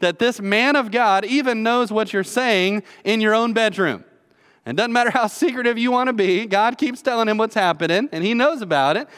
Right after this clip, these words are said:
And of course, he did. And the Lord is using his prophet to protect his people. You, you would think that this information might give the Syrians some pause,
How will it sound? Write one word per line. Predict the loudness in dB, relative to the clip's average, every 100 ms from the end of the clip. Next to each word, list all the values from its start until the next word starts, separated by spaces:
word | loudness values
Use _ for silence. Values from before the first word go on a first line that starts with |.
| -14 -6
And |
of | -6
course, | -2 -2 -2 -8 -20 -20 _
he | -6
did. | -2 0 0 -2 -4 _ _ _ _ _ -8
And | -4 0
the |
Lord | 0 2
is | 0 -2
using | -2 -2 -2 0
his | -2 -2
prophet | -2 -2 -2 -6
to | -6
protect | -8 -8 -4 -2 -2 -8 -20 -20 _
his | -6 -6
people. | -4 -4 -4 -6 -4
You, | -4
you | -2 -2
would | -2
think | -4 -2 0 0 -2
that | -2
this | -2 -2
information | -2 -2 0 0 0 0 -2 -2
might | 2 0 0 -2
give | -2 -2
the | -6
Syrians | -4 -2 0 0 -2 -8 -16
some | -6 -4
pause, | -2 0 0 -4 -10